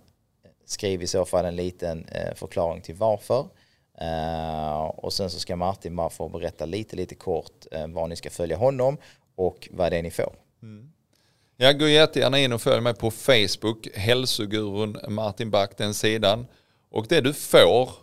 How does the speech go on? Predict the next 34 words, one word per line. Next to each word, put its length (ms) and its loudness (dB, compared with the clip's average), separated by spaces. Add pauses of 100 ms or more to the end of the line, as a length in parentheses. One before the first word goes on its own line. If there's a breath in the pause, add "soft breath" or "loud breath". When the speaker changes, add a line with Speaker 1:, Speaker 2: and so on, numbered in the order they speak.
(300)
Speaker 2:
eh, 240 -4
genom 220 -2
den 100 -2
här 180 0
utlottningen 600 -4
av 380 -2
Be 220 -4
at 140 -6
your 100 -2
best, 500 -2 (100)
eh, 320 -2
det 160 -2 (100)
är 40 6
en 80 0
plats 420 0
alltså 560 -2 (120)
med 240 -10
start 300 2
femte 460 -2
september. 580 0 (720 soft breath)
Eh, 560 -2 (280)
tjugoåtta 400 2
dagar 340 2
punkt 280 -10
nu. 340 0 (200)
Eh, 340 -2 (280)
du 120 -6
förväntas 480 -2
ta 240 6
fjortontusen 800 -2
steg, 440 2 (140)
eh, 560 -6 (400)
eller 160 2
mer. 260 2